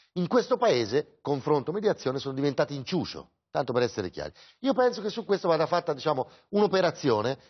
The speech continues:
di restituzione del valore delle parole, no? E anche della cultura politica. Ma il punto è che le alleanze di merito, specifiche, generali, devono tornare a fondarsi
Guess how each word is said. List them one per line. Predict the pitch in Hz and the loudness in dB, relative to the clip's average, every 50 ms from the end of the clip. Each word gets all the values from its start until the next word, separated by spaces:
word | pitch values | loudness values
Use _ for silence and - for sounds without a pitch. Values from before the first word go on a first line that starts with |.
| _ _ | _ _
di | - 139 165 | -6 -2 2
restituzione | 170 175 160 - - - 180 165 - 175 143 - - 151 127 107 98 101 | 2 2 2 0 -6 -6 -6 -2 -2 -2 -2 0 2 2 2 2 2 -2
del | 104 104 101 | -4 -2 0
valore | 101 107 113 110 104 | 2 2 2 2 2
delle | 98 104 104 101 | 0 0 0 2
parole, | 101 104 95 90 87 87 92 101 101 _ _ _ | 2 2 2 2 0 -2 -4 -8 -10 _ _ _
no? | - 151 147 _ _ _ - | -12 -12 -12 _ _ _ -4
E | - 127 | -2 0
anche | 123 120 113 123 | 0 0 -2 -4
della | 113 117 110 - | -2 -2 -2 -2
cultura | - 104 92 107 101 98 | -4 -6 -2 0 0 0
politica. | 85 85 78 69 - - _ _ _ _ _ _ _ _ _ _ _ _ | -2 -4 -10 -10 -16 -20 _ _ _ _ _ _ _ _ _ _ _ _
Ma | - 196 247 | 0 2 2
il | 269 - - | 2 0 -2
punto | - 226 143 127 113 104 95 120 | -2 0 0 0 0 -2 -2 0
è | 117 104 98 95 - - | 0 0 0 -2 -6 -8
che | - - 147 120 - - - | -4 0 0 0 0 -2 -4
le | 123 156 202 | -2 0 0
alleanze | 226 175 117 98 87 82 76 - - - 87 92 101 98 _ _ _ _ _ _ _ _ _ _ _ _ _ _ _ _ | 0 0 0 -2 -2 -4 -6 -10 -10 -8 -8 -8 -10 -12 _ _ _ _ _ _ _ _ _ _ _ _ _ _ _ _
di | - 104 123 | -4 0 2
merito, | 135 139 127 127 123 123 104 - 120 120 123 120 - _ _ _ _ _ _ _ | 2 2 2 2 0 -2 -2 -2 -2 -2 -2 -2 -6 _ _ _ _ _ _ _
specifiche, | - - - 139 135 110 - 127 127 117 101 110 95 117 120 135 117 | -16 -6 0 0 0 2 2 0 0 2 0 -2 0 0 -2 -2 -2
generali, | 101 107 147 139 135 123 110 98 104 110 - _ _ _ _ _ _ _ _ | -2 0 2 2 4 4 2 2 0 -4 -10 _ _ _ _ _ _ _ _
devono | - 139 247 277 269 240 180 151 | 0 2 4 4 4 4 2 2
tornare | - 185 208 233 247 233 185 143 | 0 -2 -2 0 2 2 2 2
a | 123 | 0
fondarsi | - - - 170 175 165 170 175 220 254 262 233 - - - - 151 147 | -2 -4 -6 -6 -4 -2 0 0 0 0 0 -2 -4 -8 -6 -8 -8 -8